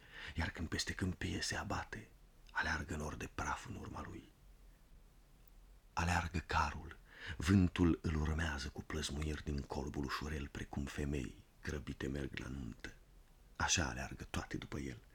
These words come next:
Și în același car, el însuși, Vata, strunind cu greu sirepii lui de vânt, aleargă în galop fără odihnă. El, rege al întregului pământ.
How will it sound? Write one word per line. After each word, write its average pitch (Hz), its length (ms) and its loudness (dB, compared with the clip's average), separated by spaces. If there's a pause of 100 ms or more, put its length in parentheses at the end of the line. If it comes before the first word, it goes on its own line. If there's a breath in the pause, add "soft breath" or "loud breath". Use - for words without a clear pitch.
(520 loud breath)
Și 92 300 8
în 85 120 4
același 87 440 2
car, 92 440 -2 (300)
el 90 420 10 (140)
însuși, 85 600 4
Vata, - 480 0 (340 loud breath)
strunind 98 520 8
cu 98 100 0
greu 90 340 8
sirepii 78 420 4
lui 82 120 8
de 76 100 6
vânt, 80 440 4 (280 loud breath)
aleargă 87 400 4
în 80 140 0
galop 82 340 0
fără 80 260 -2
odihnă. - 600 -4 (460)
El, 73 420 -6 (840)
rege 71 260 -2
al - 100 -4
întregului 65 500 -6
pământ. - 600 -8